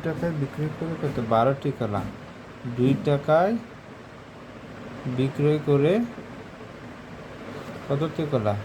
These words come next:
বারোটি কলা। এক টাকা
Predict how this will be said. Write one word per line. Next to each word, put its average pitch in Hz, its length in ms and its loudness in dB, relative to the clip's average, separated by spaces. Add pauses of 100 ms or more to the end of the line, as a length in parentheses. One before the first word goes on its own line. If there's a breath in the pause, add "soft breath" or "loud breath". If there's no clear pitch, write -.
(280)
বারোটি 120 500 2 (920)
কলা। 127 680 6 (1600)
এক 127 80 0 (160)
টাকা 143 320 4